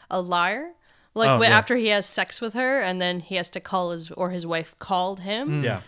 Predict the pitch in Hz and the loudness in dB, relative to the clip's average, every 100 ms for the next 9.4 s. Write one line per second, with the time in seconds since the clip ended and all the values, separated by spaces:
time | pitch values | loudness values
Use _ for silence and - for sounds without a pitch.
0 | _ 196 190 196 180 170 185 175 208 180 | _ -6 -2 -2 -2 -6 -4 -4 -6 -4
1 | 196 180 180 180 175 - - - - - | -4 -4 -2 0 0 -2 -12 -20 -20 -10
2 | 233 220 214 - 180 - 202 190 165 175 | -6 -4 -4 -4 -4 -2 -4 -4 -4 -2
3 | 175 - 240 226 226 262 269 285 302 - | -2 -4 -6 -6 -4 -4 -4 -6 -10 -14
4 | - - - _ _ _ _ - 220 226 | -20 -20 -20 _ _ _ _ -4 -2 0
5 | 202 220 180 165 _ _ - 202 190 208 | -2 -4 -6 -12 _ _ -4 -4 0 0
6 | 190 196 220 214 180 175 180 196 196 208 | 2 0 0 0 -2 0 -4 0 0 0
7 | 208 233 226 220 226 214 _ _ _ _ | -2 0 2 4 2 -6 _ _ _ _
8 | _ _ - 214 262 294 196 147 160 170 | _ _ -4 2 2 2 -2 -2 -4 0
9 | 220 190 165 175 | 0 0 -4 -12